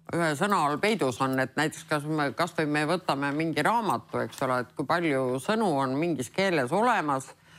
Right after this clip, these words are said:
ja kui palju, no võtame näiteks Balzaci teosed, eks ju. Need on kõik kirjutatud ühtede ja samade sõnadega, mis eesti keeles näiteks olemas on,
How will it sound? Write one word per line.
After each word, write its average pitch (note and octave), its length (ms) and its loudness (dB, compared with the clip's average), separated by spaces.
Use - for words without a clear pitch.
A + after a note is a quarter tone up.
ja C3+ 600 2
kui D3 100 -2
palju, E3+ 360 2
no A3+ 140 2
võtame G3 300 0
näiteks - 380 -2
Balzaci F#3 500 0
teosed, C3 480 0
eks - 240 -20
ju. G2 100 -14
Need D3 140 0
on D#3 140 -2
kõik G3+ 280 0
kirjutatud D#3+ 720 0
ühtede C3+ 520 -2
ja A2 140 0
samade B2+ 500 -2
sõnadega, A2+ 640 -4
mis B2 160 -4
eesti B2+ 320 -2
keeles B2 460 -2
näiteks A2 400 -6
olemas A#2 400 -2
on, E3 180 -2